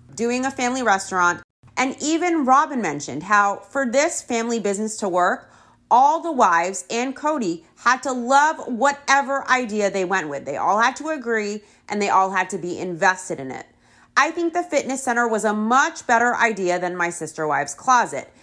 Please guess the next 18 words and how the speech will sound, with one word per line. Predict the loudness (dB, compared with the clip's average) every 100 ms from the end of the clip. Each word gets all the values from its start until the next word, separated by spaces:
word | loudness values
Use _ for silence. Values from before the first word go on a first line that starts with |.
| _
and | -6 -4 0
everyone | 0 0 -2 -2
maybe | -2 -4 -4
should | -6 -4
have | -2
listened | -2 -2 -6 -6
to | -6 -6
Janelle. | -2 0 0 0 -12 _ -4
In | 2
the | 4
end, | 4 2 -2 -8 -16 _
although | 4 4 2 -2 -2 2
everyone | 2 2 0 -2 -2 0
at | 2 2 -2
the |
meeting | -8 -6 -6 -6
agreed | -6 -6 -6 -4 -2
that | -2 -2